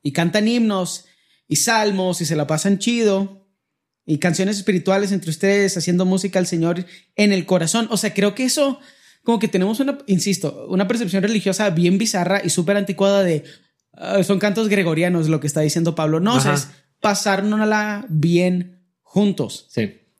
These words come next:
Speaker 1: Y cuando te la pasas bien junto, el abuso del vino es innecesario porque no estás escapando de nada, no quieres caerte muerto, porque si pierdes la conciencia te vas a perder de lo chido que nos le estamos pasando.
Speaker 2: Ajá.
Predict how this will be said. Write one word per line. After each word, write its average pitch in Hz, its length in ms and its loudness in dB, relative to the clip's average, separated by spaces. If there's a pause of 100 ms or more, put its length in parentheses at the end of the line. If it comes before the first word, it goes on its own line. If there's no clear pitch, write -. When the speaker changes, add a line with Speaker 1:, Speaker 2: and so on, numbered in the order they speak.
(100)
Speaker 1:
Y 196 100 2
cuando 196 280 2
te 190 100 2
la 175 100 0
pasas 185 280 -2
bien 202 140 2
junto, 190 640 -2 (720)
el 202 180 4
abuso 202 340 0
del 214 140 2
vino 190 200 2
es 202 100 -2
innecesario 190 640 0 (300)
porque 180 260 0
no 175 80 4
estás 202 200 0
escapando 175 520 0
de 196 100 0
nada, 170 340 0 (200)
no 180 180 2
quieres 180 480 0 (460)
caerte 185 520 2
muerto, 196 580 2
porque 190 640 -2
si 190 300 0
pierdes 196 460 0
la 247 120 -2
conciencia 220 460 -2
te 196 60 0
vas 190 160 0
a 214 60 -4
perder 202 300 2
de 240 100 0
lo 226 100 2
chido 220 240 0
que 233 80 -2
nos 214 100 2
le 185 60 0
estamos 185 280 -2
pasando. 214 480 0
Speaker 2:
Ajá. 135 360 -4